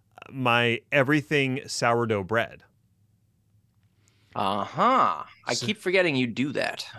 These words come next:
Speaker 1: Yes. So when I make the dough, I take everything bagel seasoning,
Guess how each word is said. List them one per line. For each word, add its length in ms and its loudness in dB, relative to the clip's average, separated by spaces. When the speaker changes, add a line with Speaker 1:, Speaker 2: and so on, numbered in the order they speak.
Speaker 1:
Yes. 460 -10
So 360 -2
when 240 -4
I 120 0
make 380 -2
the 80 -4
dough, 580 4
I 140 -2
take 420 -4
everything 460 0
bagel 280 0
seasoning, 640 -4